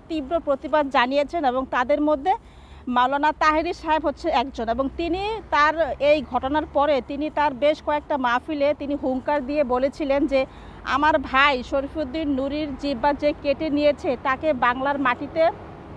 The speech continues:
থাকতে দিব না এবং তাকে কোনোভাবেই ক্ষমা করা হবে না। তারা যেখানেই লুকায় থাকুক, বাংলার আনাচে কানাচে, পথে ঘাটে, মাঠে ঘাটে, মানে যেখানেই সে লুকায় থাকুক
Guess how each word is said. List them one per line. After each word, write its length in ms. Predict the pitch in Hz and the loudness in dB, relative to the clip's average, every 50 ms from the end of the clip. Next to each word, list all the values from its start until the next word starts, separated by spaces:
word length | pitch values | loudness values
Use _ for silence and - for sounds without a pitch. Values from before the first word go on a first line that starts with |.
| - - | -10 -6
থাকতে 300 | - 254 - - - 277 | -4 -4 -4 -4 -6 -4
দিব 260 | 240 285 277 233 247 233 | -4 -4 -2 -2 -2 -4
না 140 | 208 202 | -2 -2
এবং 240 | 208 208 240 254 254 247 | -2 -2 -2 -2 -2 -2
তাকে 240 | - 277 269 320 311 294 - | 0 0 0 0 -2 -4 -2
কোনোভাবেই 500 | 320 302 311 320 294 311 262 254 320 320 | 0 2 2 2 2 2 0 0 0 -2
ক্ষমা 280 | - - - - 254 247 | -2 -2 0 0 0 2
করা 220 | - 294 294 285 | 2 2 2 2
হবে 260 | - 294 233 220 277 | 2 2 0 0 0
না। 160 | 294 311 330 - - - - - - - - - | 0 0 0 -2 -4 -8 -12 -12 -12 -12 -6 0
তারা 220 | - 269 277 311 311 | 2 4 4 4 4
যেখানেই 480 | 294 294 294 285 349 339 320 359 381 | 4 2 2 2 2 2 2 2 2
লুকায় 340 | 311 285 294 - 349 330 330 330 - | 2 2 2 2 4 2 2 2 -2
থাকুক, 260 | 339 320 349 349 320 269 | -2 2 2 2 2 4
বাংলার 380 | 247 269 269 277 294 311 311 302 | 4 4 4 4 2 2 2 4
আনাচে 460 | 254 262 294 302 311 302 - 349 320 | 4 2 2 2 0 0 0 -2 -2
কানাচে, 460 | 320 330 285 294 302 311 294 311 330 311 | 0 0 0 0 0 0 -2 -2 -2 -2
পথে 300 | - 294 285 254 311 311 | 0 0 -2 0 0 -2
ঘাটে, 320 | 262 330 285 285 285 302 294 | 0 0 0 0 0 0 0
মাঠে 300 | 285 262 262 - 320 285 | 2 0 0 0 -2 -2
ঘাটে, 340 | 311 285 277 - 302 302 277 | 0 0 0 0 0 -2 -2
মানে 240 | 269 254 262 262 | -2 -2 -4 -4
যেখানেই 460 | 262 277 277 277 302 302 311 330 330 311 | -4 -6 -6 -6 -4 -2 -2 -2 -2 -2
সে 200 | - - 330 302 | 0 0 0 2
লুকায় 380 | 262 262 262 - 302 311 320 | 2 2 2 2 4 2 2
থাকুক 340 | 320 - 285 285 330 330 | 2 0 -2 -2 -2 -4